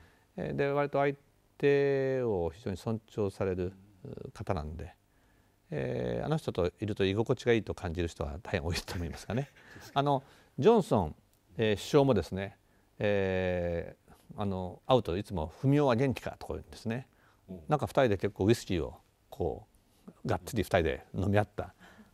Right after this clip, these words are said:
Speaker 2: ということがあるらしいんですね。えー、
Speaker 1: あ、そうですか。
Speaker 2: えー。
Speaker 1: あの、ちょっと今名前上がってます。石破さんっていう方がもう一人いらっしゃる。
Speaker 2: はい、
Speaker 1: これ、
Speaker 2: はい。
Speaker 1: この方は？
Speaker 2: ええ、まあ、石破さんも大変、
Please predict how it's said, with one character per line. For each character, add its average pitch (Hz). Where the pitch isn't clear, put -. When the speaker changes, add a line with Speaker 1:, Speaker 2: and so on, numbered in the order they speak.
Speaker 2:
と 101
い -
う -
こ 85
と 82
が 76
あ 101
る 101
ら 95
し -
い -
ん 80
で -
す -
ね。 127
え 82
ー、 95
Speaker 1:
あ、 107
そ 95
う 107
で -
す -
か。 90
Speaker 2:
え 82
ー。 -
Speaker 1:
あ 165
の、 160
ち 165
ょ -
っ -
と 147
今 185
名 160
前 175
上 160
が 170
っ 165
て 170
ま 143
す。 156
石 202
破 226
さ 233
ん 240
っ -
て 214
い -
う -
方 113
が 95
も 92
う 101
一 92
人 101
い 95
ら 95
っ -
し -
ゃ -
る。 98
Speaker 2:
は 98
い、 80
Speaker 1:
こ 135
れ、 131
Speaker 2:
は 104
い。 87
Speaker 1:
こ 147
の 147
方 -
は？ -
Speaker 2:
え 131
え、 101
ま 147
あ、 147
石 -
破 208
さ 185
ん 175
も 165
大 156
変、 151